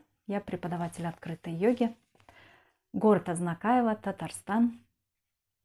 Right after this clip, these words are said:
Сайт open yoga class dot com, бесплатные интернет-йога-курсы и платные курсы по подготовке преподавателей йоги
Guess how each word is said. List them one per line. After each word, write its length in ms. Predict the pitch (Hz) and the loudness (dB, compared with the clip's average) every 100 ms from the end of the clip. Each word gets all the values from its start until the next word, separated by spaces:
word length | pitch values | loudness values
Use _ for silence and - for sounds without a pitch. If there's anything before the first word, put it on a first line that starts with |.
| - | -10
Сайт 340 | - 196 175 | 0 0 0
open 280 | 233 180 190 | -4 -2 0
yoga 320 | 180 170 170 | 0 0 -2
class 240 | 170 170 - | -4 -6 -6
dot 360 | 180 - 175 | -8 -6 -10
com, 280 | - 247 302 - _ | 4 4 4 -2 _
бесплатные 580 | 190 175 - 180 175 170 | -8 -8 -2 -2 -2 -8
интернет-йога-курсы 1120 | 165 180 175 165 175 170 170 165 247 277 - | -6 -6 -6 -6 -6 -4 -4 0 0 0 -2
и 180 | 226 254 | -2 -2
платные 520 | 269 202 208 214 208 | -2 0 2 2 -2
курсы 400 | 208 202 - 196 | 0 -4 -4 -8
по 180 | 185 208 | -6 -8
подготовке 640 | 220 214 - 170 190 - - | -4 -4 -4 -6 -6 -8 -14
преподавателей 840 | - - 175 170 185 185 180 165 | -12 -8 -6 -4 -6 -8 -10 -8
йоги 440 | 170 226 226 214 | 2 2 4 -2